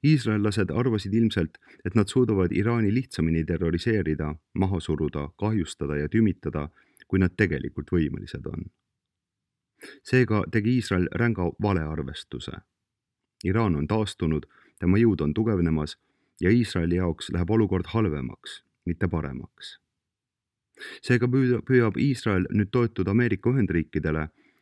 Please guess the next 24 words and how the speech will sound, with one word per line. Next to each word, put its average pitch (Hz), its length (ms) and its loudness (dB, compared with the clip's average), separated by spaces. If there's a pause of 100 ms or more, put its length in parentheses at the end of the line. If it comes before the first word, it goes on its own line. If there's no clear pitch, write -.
(260)
nagu 101 200 2
tal 98 240 2 (320)
ilmselt 104 360 2
algusest 87 440 -2
saati 85 300 -2
plaanis 80 360 -2
oligi. 78 380 -4 (1040)
Meile 95 480 2 (180)
Ameerika 98 460 2
Ühendriikides 85 640 0 (280)
ei 104 140 2
meeldi 98 340 4
tavaliselt 87 460 -2
asjadesse 78 460 -6
sekkuda, 92 480 -2 (300)
kui 107 140 2
me 107 120 4
ei 101 80 0
saa 110 200 0
tulemust 95 500 0
ette 107 340 -4
määrata. - 640 -6 (1200)
Me 98 80 0
tahame 110 280 4